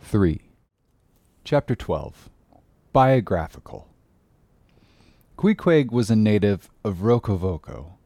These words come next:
an island far away to the west and south. It is not down in any map. True places never are. When a new-hatched savage running about his native woodlands in a grass clout, followed by the nibbling goats as if he were a green sapling, even then,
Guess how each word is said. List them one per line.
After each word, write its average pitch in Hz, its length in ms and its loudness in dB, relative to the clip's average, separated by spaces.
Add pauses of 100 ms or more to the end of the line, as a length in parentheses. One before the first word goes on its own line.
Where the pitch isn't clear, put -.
(160)
an 123 160 2
island 123 360 2
far 131 300 2
away 98 300 2
to 92 160 -8
the 90 100 -4
west 95 460 -8 (100)
and 85 180 -8
south. 69 520 -10 (720)
It 156 80 -2
is 170 100 2
not 185 200 4
down 135 260 4
in 107 100 4
any 107 200 0
map. 85 420 -6 (720)
True - 220 -4
places 87 440 -4
never 73 320 -8
are. 76 280 -10 (420)
When 196 180 4
a 170 60 6
new-hatched 110 580 2
savage 92 640 -2
running 92 320 0
about 92 380 -2
his 92 260 -6
native 95 320 0
woodlands 98 480 0
in 95 120 -2
a 92 40 -2
grass 98 320 -2
clout, 120 460 0
followed 123 480 0
by 113 140 2
the 104 100 0
nibbling 101 400 2
goats 110 520 -2
as 104 180 -6
if 110 160 -4
he 117 160 -4
were 107 260 0
a 101 80 -2
green 104 380 0
sapling, 92 720 -2
even 180 320 4
then, 101 480 0